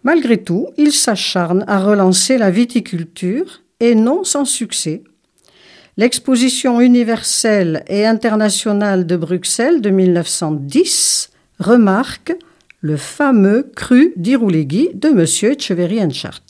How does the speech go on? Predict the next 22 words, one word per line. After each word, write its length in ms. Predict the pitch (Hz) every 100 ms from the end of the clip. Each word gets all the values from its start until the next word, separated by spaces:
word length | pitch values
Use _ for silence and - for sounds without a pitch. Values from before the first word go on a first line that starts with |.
| - _ _ _ _ _ _ _ _
Et 100 | 185
on 60 | 160
commence 360 | 139 175 220 175
à 60 |
parler 300 | 160 151 196
de 120 | 170
cru 360 | 156 - 285 320 170
d'Irouléguy. 680 | 170 320 254 156 117 123 _ _ _ _ _ _ _ 202
Après 260 | 202 311
la 100 | 339
mort 240 | 294 277 220
de 80 |
son 260 | 214 202 190
père 300 | 185 349 381
en 120 | 208
mille 180 | 196 196
neuf 140 | 185 180
cent 180 | 180
dix-huit, 760 | 170 160 180 240 370 392 - - _ -
Désiré 600 | 165 294 330 302 302 330
va 100 | 311
continuer. 720 | 302 294 285 269 226 185 175